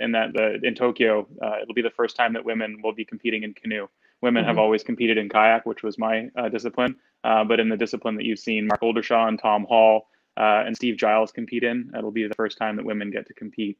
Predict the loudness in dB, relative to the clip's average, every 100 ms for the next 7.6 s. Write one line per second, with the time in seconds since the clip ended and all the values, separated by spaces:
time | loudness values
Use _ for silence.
0 | -8 -8 -8 -12 -14 -10 -6 -6 -6 -8
1 | -8 -8 -8 -8 -8 _ _ -10 -2 -2
2 | -2 -10 -10 -10 -6 -6 -6 -10 -10 _
3 | _ _ -20 -20 -2 6 8 8 6 6
4 | 6 4 0 2 2 2 0 0 2 0
5 | 2 2 0 2 4 4 4 4 8 10
6 | 8 6 4 6 4 6 6 4 6 6
7 | 6 4 4 4 0